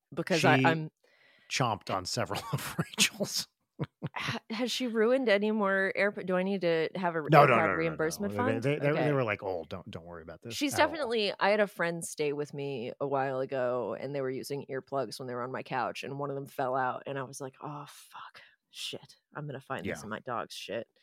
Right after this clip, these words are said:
Speaker 1: And sure enough,
Speaker 2: Oh,
Speaker 1: found it,
Speaker 2: really?
Speaker 1: I
Speaker 2: You
Speaker 1: found
Speaker 2: found
Speaker 1: it
Speaker 2: it
Speaker 1: in her, no, I found it in her vomit.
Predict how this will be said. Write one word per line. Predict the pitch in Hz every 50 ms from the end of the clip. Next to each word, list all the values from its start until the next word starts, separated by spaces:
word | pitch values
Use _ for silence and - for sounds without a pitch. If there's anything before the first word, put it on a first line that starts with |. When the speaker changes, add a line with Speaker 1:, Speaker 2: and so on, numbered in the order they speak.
| _ - _ _ _ -
Speaker 1:
And | - - -
sure | - - 240 285
enough, | 294 277 269 233 180 143 - - - - _ _ _ - -
Speaker 2:
Oh, | 175 180 196 196 190
Speaker 1:
found | 196 196 196 202 202
it, | 220 240 247
Speaker 2:
really? | 269 269 - - _ _ _ - -
Speaker 1:
I | 185 190
Speaker 2:
You | 180 214
Speaker 1:
found | 220 220 190
Speaker 2:
found | 165
Speaker 1:
it | 156
Speaker 2:
it | 202 185
Speaker 1:
in | 196
her, | 202 - _ _ _ _ _ _ _ _ -
no, | 208 233 226
I | 214 202
found | 196 - 214 208 214 214
it | 170 -
in | 175
her | 175 160 151
vomit. | 143 160 156 160 175 160 139 120 120 -